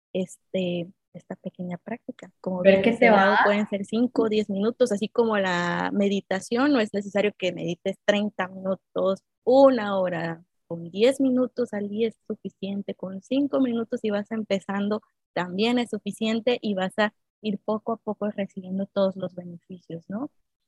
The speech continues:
Speaker 2: Sí.
Speaker 1: Y bueno, Lau, este, ahora sí que para ir cerrando, me gustaría saber si hay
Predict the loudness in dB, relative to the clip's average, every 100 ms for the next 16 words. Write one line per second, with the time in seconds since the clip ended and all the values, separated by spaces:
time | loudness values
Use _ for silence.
0 | _ -12 -4 -2 0 0 -2 -4 -6 -4
1 | -2 -2 0 0 2 0 0 -4 -6 -10
2 | -20 _ -6 -6 -8 -8 -8 -6 -8 -6
3 | -8 -8 _ _ _ _ -4 -2 -4 -2
4 | -2 2 2 4 6 6 4 0 -2 2
5 | 4 6 4 0 -2 2 4 4 2 4
6 | 6 4